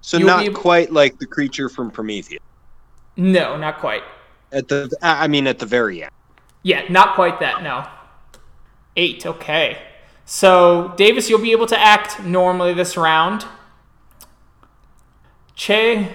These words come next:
Speaker 2: Chem?
Speaker 1: Yep.
Speaker 2: Tremble. You start to tremble uncontrollably. All skill rolls using agility suffer a minus two modification until you, uh, until your panic stops.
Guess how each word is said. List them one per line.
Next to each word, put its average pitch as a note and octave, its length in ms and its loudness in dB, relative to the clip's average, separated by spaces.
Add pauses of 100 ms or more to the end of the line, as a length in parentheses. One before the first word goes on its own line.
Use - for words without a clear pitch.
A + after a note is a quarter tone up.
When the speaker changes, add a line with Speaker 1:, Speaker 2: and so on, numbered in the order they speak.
(280)
Speaker 2:
Chem? A#3 420 -4 (920)
Speaker 1:
Yep. A#2 400 -10 (440)
Speaker 2:
Tremble. F#3 520 2 (680)
You G3 120 0
start A#3 260 6
to G#3 120 6
tremble G#3+ 520 2
uncontrollably. F#3+ 920 -2 (520)
All G3+ 180 8
skill A3 420 4
rolls G#3+ 440 4
using G3+ 260 -2
agility F3+ 440 2
suffer F#3+ 380 0
a F3 80 0
minus E3+ 520 0
two G3 180 -6
modification E3 920 -2
until D#3+ 400 -4
you, D#3+ 360 -6 (600)
uh, E3 280 4
until F3+ 280 2
your E3+ 120 2
panic E3 380 -2
stops. - 680 -4